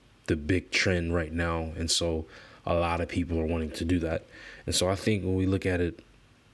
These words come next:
philosophically, that the business you start, there should be a few key things. And this is all from, like, research and me, like, studying and reading and some of the things that I'm, like, bringing forth on this podcast. So the first thing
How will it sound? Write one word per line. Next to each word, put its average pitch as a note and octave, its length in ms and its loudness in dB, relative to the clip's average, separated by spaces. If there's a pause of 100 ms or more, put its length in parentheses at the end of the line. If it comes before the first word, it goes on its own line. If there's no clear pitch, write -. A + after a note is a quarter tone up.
(140)
philosophically, E2+ 960 0 (680)
that E2+ 240 0
the E2+ 80 -2
business F#2 480 2
you E2+ 60 -2
start, F2 500 0 (380)
there - 100 0
should E2+ 240 0
be F2+ 300 2
a - 120 0
few F#2+ 260 0
key F2+ 240 0
things. E2+ 680 -2 (400)
And F#2 100 2
this F2 160 0
is F2 140 2
all E2+ 240 2
from, E2+ 260 -2
like, E2 240 -4
research E2+ 560 0
and E2 80 0
me, D#2+ 180 0
like, D2+ 200 -4
studying E2 480 -2
and D#2+ 120 -2
reading D#2+ 460 -2 (440)
and D#2+ 380 -2
some - 160 0
of D#2+ 60 0
the D#2+ 100 -4
things E2 220 -2
that D#2+ 100 -2
I'm, D#2+ 140 0
like, D#2 200 -2
bringing E2+ 240 0
forth E2 380 -2
on D#2+ 160 -2
this D#2 120 0
podcast. D#2+ 680 -2 (420)
So - 180 0
the D#2 80 -6
first B2 360 2
thing E2+ 320 -2